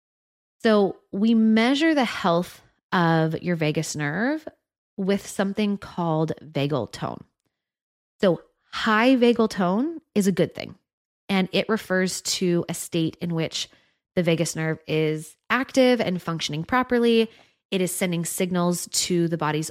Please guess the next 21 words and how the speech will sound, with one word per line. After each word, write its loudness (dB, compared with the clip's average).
organs 2
and -2
systems -2
in 0
a 0
way 0
that -6
promotes -2
balance, 0
overall -6
well-being. 0
And 2
when 0
we 2
have -2
high 0
vagal -2
tone, -4
this -2
is -4
correlated 0